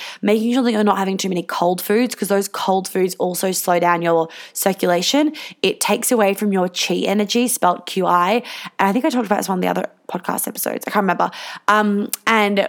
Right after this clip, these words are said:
when you're eating too many cold foods, it's going to slow down your circulation. So having lots of warm foods, and I'm gonna have a curry for lunch after I do this.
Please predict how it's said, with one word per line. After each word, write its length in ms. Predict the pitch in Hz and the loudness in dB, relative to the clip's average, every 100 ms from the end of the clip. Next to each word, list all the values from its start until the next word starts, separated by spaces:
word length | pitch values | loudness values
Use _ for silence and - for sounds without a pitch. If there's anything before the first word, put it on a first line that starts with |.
| - | -2
when 200 | 220 220 | 0 2
you're 100 | 208 | 2
eating 180 | 214 | 2
too 80 | 214 | 2
many 160 | 226 202 | 0 0
cold 300 | - 196 185 | 0 0 0
foods, 320 | 190 185 185 | 0 0 0
it's 140 | 180 - | -4 0
going 180 | 190 | 0
to 80 | 196 | 2
slow 160 | - 190 | 0 2
down 140 | 185 | 2
your 80 | 185 | 0
circulation. 680 | - 175 175 165 165 - - | -2 -2 -2 -2 -2 -6 -4
So 100 | 185 | -4
having 320 | 185 190 196 | 0 0 0
lots 180 | 185 - | -2 -4
of 100 | 175 | -4
warm 200 | 170 170 | -4 -2
foods, 240 | 180 170 | -4 -4
and 80 | 175 | -2
I'm 100 | 175 | -2
gonna 120 | 180 | -2
have 120 | 170 | -4
a 20 | 170 | -4
curry 380 | - 165 160 | -2 0 0
for 100 | 160 | -2
lunch 320 | 165 160 - - | -2 -2 -4 -4
after 300 | 165 - 165 | -4 -2 -4
I 60 | |
do 160 | 156 160 | -2 0
this. 340 | 165 311 - | 0 0 -2